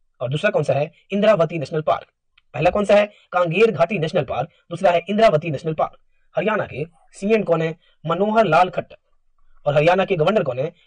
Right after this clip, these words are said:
सत्यदेव नारायण आर्य। जम्मू कश्मीर के एलजी कौन है? जीसी मुर्मू, गिरीश चंद्र मुर्मू। नेक्स्ट क्वेश्चन है,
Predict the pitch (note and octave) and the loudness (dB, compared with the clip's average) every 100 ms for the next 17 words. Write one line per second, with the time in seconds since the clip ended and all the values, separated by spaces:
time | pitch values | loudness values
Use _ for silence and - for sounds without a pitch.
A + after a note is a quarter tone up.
0 | - F3+ F3 D#3+ A3 G#3 E3 D3+ F#3 G3 | -2 0 2 2 2 2 2 2 2 0
1 | G3 D#3 C#3 - _ _ _ _ _ _ | 0 -2 -2 -8 _ _ _ _ _ _
2 | _ _ _ _ A2+ D3 G#3 A#3 D3 B2 | _ _ _ _ -8 -2 -2 -2 -4 -6
3 | A#2+ C#3 E3+ - - E3+ G3+ G3 E3+ E3 | -8 -8 -8 -12 -2 -2 0 2 2 0
4 | E3+ _ - B2+ G3 G#3+ G#3 G3+ E3 F#3+ | -4 _ -16 -4 -2 -2 -2 0 0 -2
5 | - - _ _ C#3 G#3+ C4 - C3+ D3+ | -6 -20 _ _ -4 0 0 0 -4 -4
6 | F#3+ _ _ - G3+ D3 F#2+ - _ _ | -10 _ _ -4 -2 -2 -6 -18 _ _
7 | _ _ _ _ B2 D#3 F3 D3+ C3 - | _ _ _ _ -12 -6 -2 -2 -2 -6